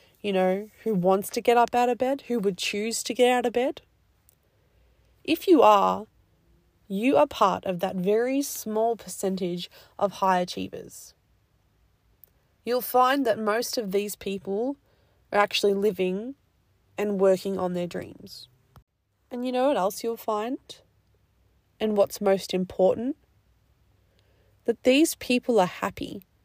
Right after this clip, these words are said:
Let me tell you, I'm definitely so much happier.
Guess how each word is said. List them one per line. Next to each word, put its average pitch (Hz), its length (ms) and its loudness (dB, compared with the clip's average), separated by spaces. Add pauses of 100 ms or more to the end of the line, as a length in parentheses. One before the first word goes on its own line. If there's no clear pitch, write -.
(1600)
Let 285 140 4
me 269 100 0
tell 226 240 2
you, 180 340 -4 (480)
I'm 240 260 2
definitely 214 500 0
so 208 240 2
much 202 240 -4
happier. - 540 -4